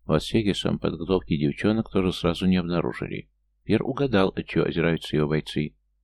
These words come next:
«В капсулах ваши англичанки, нужно же хоть чему-нибудь их научить, а вы пока подойдите и послушайте». Ребята обступили Пьера у плоской переборки. Жека ждал новой порции теории, однако сержант занялся практической стороной подготовки. Начал он с короткого вступления.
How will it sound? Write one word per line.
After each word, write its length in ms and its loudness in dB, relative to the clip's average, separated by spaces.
«В 140 -18
капсулах 560 0
ваши 240 0
англичанки, 580 0
нужно 320 0
же 80 -6
хоть 220 -2
чему-нибудь 600 2
их 180 -4
научить, 580 0
а 100 0
вы 80 4
пока 240 -2
подойдите 500 0
и 40 4
послушайте». 760 -6
Ребята 440 2
обступили 500 2
Пьера 340 0
у 100 2
плоской 400 0
переборки. 800 -2
Жека 360 2
ждал 260 0
новой 260 0
порции 400 0
теории, 680 0
однако 360 0
сержант 400 0
занялся 440 -2
практической 520 -2
стороной 380 -2
подготовки. 680 -4
Начал 280 0
он 80 0
с 80 -8
короткого 520 0
вступления. 680 -6